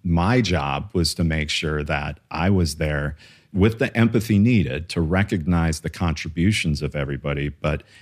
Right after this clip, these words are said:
but to also ask people to make the sacrifice so that we could run faster, um, be more timely, um,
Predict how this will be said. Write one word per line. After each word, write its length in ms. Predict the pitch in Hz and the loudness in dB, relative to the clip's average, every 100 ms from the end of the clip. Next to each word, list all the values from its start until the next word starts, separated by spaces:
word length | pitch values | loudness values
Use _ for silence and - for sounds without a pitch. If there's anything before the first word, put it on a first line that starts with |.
| _ _ - | _ _ -10
but 320 | 85 80 80 | -2 0 0
to 260 | - 82 - | -2 -2 -2
also 440 | - 92 98 95 80 | -2 0 2 0 -2
ask 300 | 82 80 - | -2 -2 -4
people 340 | - 80 82 78 | -2 -2 -2 -4
to 140 | - | 0
make 380 | 76 80 78 - | 0 2 0 -4
the 80 | 73 | -10
sacrifice 960 | - 90 95 73 - - 69 - - - _ - _ | -4 -2 0 -2 -4 -8 -8 -8 -8 -10 _ -20 _
so 180 | - 95 | -4 0
that 220 | 85 82 | 2 0
we 120 | 90 80 | 0 -2
could 240 | 82 76 | 0 2
run 200 | 85 85 | 2 2
faster, 800 | - 87 87 101 - 76 73 78 - - _ _ _ _ | 0 0 0 0 -2 -4 -4 -8 -16 -20 _ _ _ _
um, 380 | 87 80 78 76 | -2 0 2 0
be 180 | 85 107 | 4 4
more 220 | 117 92 | 6 2
timely, 640 | - 85 78 76 76 73 71 _ _ _ _ - | 0 -2 0 0 -2 -2 -6 _ _ _ _ -8
um, 340 | 85 80 78 | -4 -2 -2